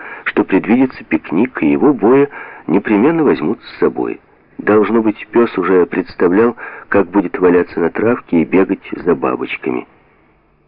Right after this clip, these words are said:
Джо старший, сдержанно улыбаясь, сознанием дела укладывал в два рюкзака все, что необходимо захватить с собой на войну. За последним утренним кофе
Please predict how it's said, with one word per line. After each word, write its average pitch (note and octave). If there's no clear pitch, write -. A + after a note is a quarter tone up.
Джо G#3
старший, D#3
сдержанно F2+
улыбаясь, F#2+
сознанием F#2+
дела D3
укладывал D3
в F2+
два D#3
рюкзака B2
все, -
что -
необходимо F#2+
захватить D#2
с -
собой E2+
на F2+
войну. B1
За A#2+
последним D#3+
утренним D#2
кофе B2+